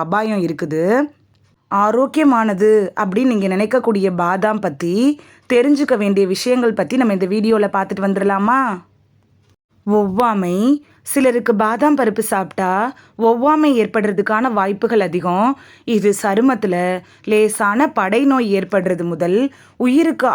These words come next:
ஆபத்தான அனாஃபிலாக்சிஸ் அப்படிங்கிற நிலைமை வரையிலான அறிகுறிகளை ஏற்படுத்திடும். பாதாம் பருப்பை சாப்பிட்ட பிறகு உங்களுக்கு ஏதாவது அசாதாரண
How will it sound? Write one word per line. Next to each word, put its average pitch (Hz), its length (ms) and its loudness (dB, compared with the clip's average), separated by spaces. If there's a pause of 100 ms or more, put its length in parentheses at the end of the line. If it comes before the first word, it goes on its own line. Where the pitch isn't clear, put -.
(120)
ஆபத்தான 190 580 -2 (540)
அனாஃபிலாக்சிஸ் 233 880 -2 (440)
அப்படிங்கிற 208 520 -2
நிலைமை 233 280 2 (100)
வரையிலான 196 360 0 (140)
அறிகுறிகளை 202 440 0 (120)
ஏற்படுத்திடும். 180 640 0 (540)
பாதாம் 285 420 0
பருப்பை 214 320 0
சாப்பிட்ட 196 380 -2
பிறகு 180 340 0 (460)
உங்களுக்கு 220 320 0 (160)
ஏதாவது 196 520 2
அசாதாரண 254 560 0